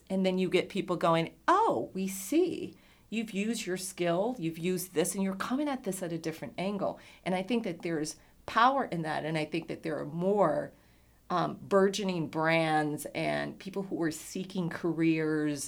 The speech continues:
um, entry-level careers and mid-career changers that are going, "Okay, for some reason, this isn't quite working like everybody says it does or the way I thought it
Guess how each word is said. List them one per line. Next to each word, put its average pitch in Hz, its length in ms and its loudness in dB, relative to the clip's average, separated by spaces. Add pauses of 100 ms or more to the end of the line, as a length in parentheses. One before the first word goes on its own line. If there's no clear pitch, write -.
um, 151 420 -4 (220)
entry-level 165 640 4
careers 151 580 0
and 156 320 -2
mid-career 175 560 2
changers 202 640 0
that 156 120 -2
are 151 60 -2
going, 151 380 0 (460)
"Okay, 311 340 0
for - 160 -12
some 330 300 -4
reason, 330 460 -2 (520)
this 311 160 2
isn't - 280 -16
quite - 340 -2
working 147 520 0
like 120 260 2
everybody 170 440 0
says 156 420 0
it - 340 -6
does 202 580 4 (100)
or 151 580 2 (260)
the 147 100 0
way 170 220 2
I 165 140 0
thought 170 360 0
it 170 140 -2